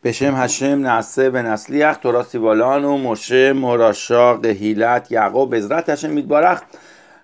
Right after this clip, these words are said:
اه، پاراشای قدوشیم هستیم. فصل نوزده، پاسوق سه می‌فرماید که: «ایش ایمو و آویو تیراو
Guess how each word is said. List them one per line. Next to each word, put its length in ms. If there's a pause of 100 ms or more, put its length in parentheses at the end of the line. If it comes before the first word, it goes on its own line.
اه، 500
پاراشای 720
قدوشیم 680
هستیم. 680 (680)
فصل 460
نوزده، 840
پاسوق 920 (500)
سه 680 (280)
می‌فرماید 880
که: 480 (360)
«ایش 500
ایمو 540
و 120
آویو 760 (380)
تیراو 840